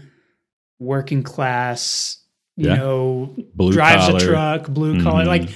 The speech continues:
Speaker 1: that's what they're wanting and that's what they're hearing in your voice. And so it fits really well
Speaker 2: Yeah.
Speaker 1: with that kind of product.
Speaker 2: It, it, it does. And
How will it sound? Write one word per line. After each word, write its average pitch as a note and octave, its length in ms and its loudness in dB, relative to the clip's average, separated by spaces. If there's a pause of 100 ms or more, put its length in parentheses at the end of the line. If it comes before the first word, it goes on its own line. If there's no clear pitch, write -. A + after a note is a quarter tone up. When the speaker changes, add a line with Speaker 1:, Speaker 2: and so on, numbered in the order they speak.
(180)
Speaker 1:
that's F#3 320 2
what F#3 160 0
they're E3+ 160 2
wanting D3 360 0
and B2+ 100 -4
that's C#3 200 -2
what E3+ 120 -4
they're D#3+ 120 -2
hearing D3+ 340 0
in C3 100 -4
your B2+ 120 -4
voice. C3+ 360 -2
And C3 80 -10
so C3 220 -6
it B2 280 -10
fits - 260 -4
really B2+ 220 -6
well A2+ 400 -6 (120)
Speaker 2:
Yeah. F#2 200 0
Speaker 1:
with C#3+ 140 -2
that D3 160 -2
kind C3+ 120 -2
of C#3 60 -10
product. - 520 -12 (520)
Speaker 2:
It, A#2 120 4
it, - 280 -2
it G#2+ 160 -2
does. C3 560 -2
And G#2 320 0